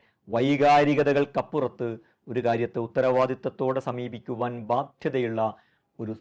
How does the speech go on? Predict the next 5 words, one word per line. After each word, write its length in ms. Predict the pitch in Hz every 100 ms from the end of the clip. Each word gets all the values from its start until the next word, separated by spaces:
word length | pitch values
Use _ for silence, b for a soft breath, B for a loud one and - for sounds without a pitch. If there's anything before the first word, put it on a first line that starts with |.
| -
ഒരു 380 | 107 104 104 -
സ്ഥാപനം. 500 | - - 101 - - _ _ _ _ _ _ _ _ _
പക്ഷെ 180 | - 208
അങ്ങേയറ്റം, 840 | 190 202 220 226 208 196 160 151 -
ആ, 100 | -